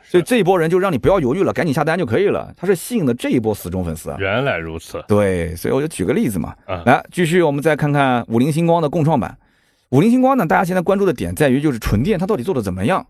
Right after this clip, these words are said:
Speaker 1: 嗯。
Speaker 2: 那个什么神炼电池到底怎么样？
Speaker 1: 对。
Speaker 2: 你按照现在五菱官方的讲法是这样子的啊，大家看看这个逻辑合不合理啊？
Speaker 1: 嗯。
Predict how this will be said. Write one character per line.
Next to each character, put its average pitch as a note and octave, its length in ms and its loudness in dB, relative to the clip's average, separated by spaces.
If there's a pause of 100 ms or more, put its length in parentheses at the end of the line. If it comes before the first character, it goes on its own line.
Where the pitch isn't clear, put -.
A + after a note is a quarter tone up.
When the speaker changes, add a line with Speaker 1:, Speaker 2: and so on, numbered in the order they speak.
Speaker 1:
嗯。 A2+ 220 -6 (160)
Speaker 2:
那 D3+ 140 -2
个 D3 40 2
什 B2+ 120 0
么 C#3 40 0
神 G#2+ 220 -2
炼 F3 160 0
电 C#3 160 -2
池 A2 160 -4
到 E3 80 2
底 D#3 80 2
怎 B2+ 100 -4
么 F#2+ 80 -4
样？ C#3 200 -2
Speaker 1:
对。 B2 160 -4 (240)
Speaker 2:
你 F3 140 4
按 B3+ 180 2
照 A#3 160 4
现 A#3 100 0
在 A#3+ 100 2
五 A2+ 200 -2
菱 C#3 120 0
官 G#3+ 160 2
方 B3+ 80 0
的 A#3 80 0
讲 B2 140 -2
法 F2+ 160 -2
是 B2 140 -4
这 A#3+ 100 2
样 G#3+ 100 0
子 A#2 60 -4
的 E2+ 100 -6
啊， E2 140 -6
大 D#3 100 2
家 D#3+ 80 2
看 D#3 120 -2
看 B2+ 100 2
这 C3+ 60 0
个 B2+ 40 2
逻 G2+ 160 -2
辑 C3+ 140 -2
合 - 140 -4
不 C3+ 80 0
合 A#2 140 2
理 G#2+ 140 -2
啊？ D#2+ 140 -10 (120)
Speaker 1:
嗯。 B2 140 -4